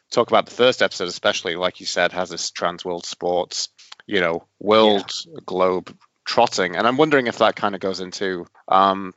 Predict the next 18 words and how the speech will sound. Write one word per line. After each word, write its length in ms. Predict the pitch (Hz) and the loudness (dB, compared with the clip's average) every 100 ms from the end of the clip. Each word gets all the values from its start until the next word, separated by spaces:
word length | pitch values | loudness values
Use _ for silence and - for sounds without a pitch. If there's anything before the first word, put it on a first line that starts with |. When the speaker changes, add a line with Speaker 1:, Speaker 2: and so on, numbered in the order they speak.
| - | -12
Speaker 1:
you 180 | 113 | 0
know, 80 | 117 | 4
I've, 240 | 104 95 107 | 4 4 2
I've 160 | 107 | 0
noted 320 | 117 120 101 | 2 0 0
for 140 | - 107 | -4 -6
the 160 | 101 | -4
intro, 500 | 104 104 101 95 95 - | -4 -4 -4 -4 -4 -12
what 260 | - 107 123 | -6 0 2
in 100 | 120 | 2
the 60 | 107 | 2
Guy 180 | 104 | 2
Ritchie 320 | 101 101 - 98 | 2 0 -6 -6
film 260 | 98 95 | -4 -4
is 100 | 87 | -6
going 240 | - 90 95 | -6 -6 0
on 200 | 120 113 | 0 0
here? 400 | 101 98 107 | -4 0 -2